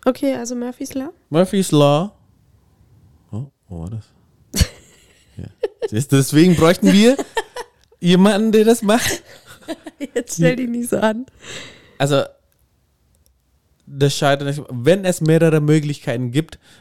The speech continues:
Speaker 2: eine Aufgabe zu erledigen und eine davon in einer Katastrophe endet oder sonst wie unerwünschte Konsequenzen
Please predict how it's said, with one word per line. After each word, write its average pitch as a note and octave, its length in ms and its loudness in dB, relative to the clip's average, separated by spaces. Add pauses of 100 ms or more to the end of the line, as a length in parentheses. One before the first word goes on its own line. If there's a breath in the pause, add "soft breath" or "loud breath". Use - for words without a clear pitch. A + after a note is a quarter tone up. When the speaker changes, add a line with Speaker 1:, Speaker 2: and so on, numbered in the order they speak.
(100)
Speaker 2:
eine B2 300 -6
Aufgabe B2+ 500 -2
zu A#2 100 -8
erledigen D#3 640 -2
und B2+ 180 -8
eine C3+ 300 -4
davon B2+ 400 -2
in A#2+ 180 -10
einer A#2 240 -8
Katastrophe - 680 -6
endet B2 320 -6
oder A2+ 180 -6
sonst A#2 380 -6
wie A2+ 160 -8
unerwünschte A2+ 1040 -8
Konsequenzen A2+ 760 -10